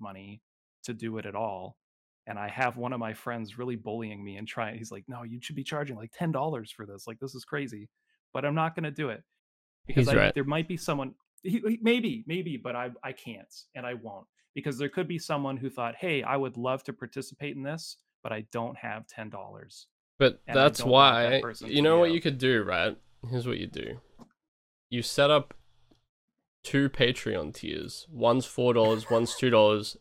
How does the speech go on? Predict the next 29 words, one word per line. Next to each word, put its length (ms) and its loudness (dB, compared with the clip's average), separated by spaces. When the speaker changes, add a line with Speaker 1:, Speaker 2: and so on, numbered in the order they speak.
Speaker 2:
They 200 4
give 200 4
exactly 720 2
the 140 -2
same 340 -2
thing. 400 -8
So 320 6
everyone 600 6
can 200 2
get 180 4
it 120 2
for 120 -2
two 220 -2
dollars, 560 -2
but 140 -2
people 280 6
can 200 2
give 160 2
you 100 0
four 220 0
dollars 320 -4
if 80 -18
they 100 -2
want 260 0
to 60 -12
give 160 -10
you 80 -10
four 200 -10
dollars. 360 -6